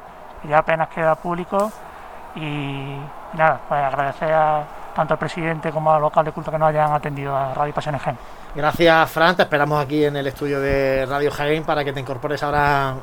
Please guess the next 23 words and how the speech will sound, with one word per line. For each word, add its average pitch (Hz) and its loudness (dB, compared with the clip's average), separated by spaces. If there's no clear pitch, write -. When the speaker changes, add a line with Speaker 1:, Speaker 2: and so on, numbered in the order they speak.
Speaker 2:
a 139 -4
la 143 0
tertulia 143 2
de 147 2
nuestro 147 -4
programa. 151 2
Gracias 151 0
por 151 -2
traernos 147 -2
esos 147 -6
sonidos 151 0
desde 147 0
la 135 0
Santa 147 2
Iglesia 147 -2
Catedral. 147 0
Compañeros, 156 -4
eh, 139 -4
bueno, - -18
se - -10
ha 135 -4
celebrado 151 0
todo 151 0